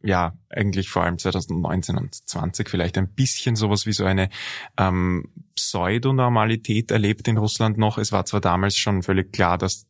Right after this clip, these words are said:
dieses Land in eine sehr autoritäre Richtung geht und Putin war schon,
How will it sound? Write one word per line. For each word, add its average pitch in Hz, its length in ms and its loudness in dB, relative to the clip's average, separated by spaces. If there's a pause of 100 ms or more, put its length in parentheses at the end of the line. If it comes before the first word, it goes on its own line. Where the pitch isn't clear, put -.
(100)
dieses 98 240 2
Land 87 380 -2 (540)
in 101 340 2
eine 95 160 2
sehr 90 200 0
autoritäre 95 640 0
Richtung 101 340 0
geht 95 300 0
und 90 460 0
Putin 101 320 0
war 87 100 2
schon, 92 260 0